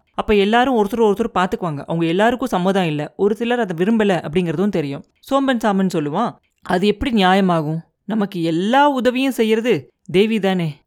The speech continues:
அவங்களையும் எப்படி இந்த மாதிரி பொதுப்படையா சேர்க்க முடியும்?" அப்படின்னு கேட்பான். "என்னை பத்தி கவலைப்பட வேண்டாம். நான் உயிர் வாழ்றதே வீரபாண்டிய சக்கரவர்த்தியோட கொடூர கொலைக்கு பழி வாங்கறதுக்காக தான். அந்த பழியை முடிச்சு கொடுக்கறவங்க யாரா இருந்தாலும்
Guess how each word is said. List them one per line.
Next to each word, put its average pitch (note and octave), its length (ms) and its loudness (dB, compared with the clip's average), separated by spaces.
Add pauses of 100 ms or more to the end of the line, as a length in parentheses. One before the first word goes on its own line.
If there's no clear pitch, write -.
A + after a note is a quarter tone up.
(140)
அவங்களையும் C4+ 320 0
எப்படி A3 260 0
இந்த G#3 120 -2
மாதிரி F#3+ 300 -2
பொதுப்படையா G3+ 420 0
சேர்க்க G3+ 300 -4
முடியும்?" D3 440 -4
அப்படின்னு D3 260 -10
கேட்பான். - 400 -16 (320)
"என்னை A3+ 280 0
பத்தி C4+ 220 -4
கவலைப்பட F#3+ 440 0
வேண்டாம். C#3+ 540 -10 (100)
நான் E3 260 -4
உயிர் F#3 300 -4
வாழ்றதே G3+ 560 -2 (140)
வீரபாண்டிய A3 540 0
சக்கரவர்த்தியோட F3 760 -4 (100)
கொடூர A#3 380 -2
கொலைக்கு G3 400 -4
பழி F3+ 240 -2
வாங்கறதுக்காக D3+ 680 -4
தான். D3 180 -12 (160)
அந்த F3 240 -2
பழியை G3+ 360 0
முடிச்சு G3+ 340 -2
கொடுக்கறவங்க G3 460 -2
யாரா E3 400 0
இருந்தாலும் G#3 540 0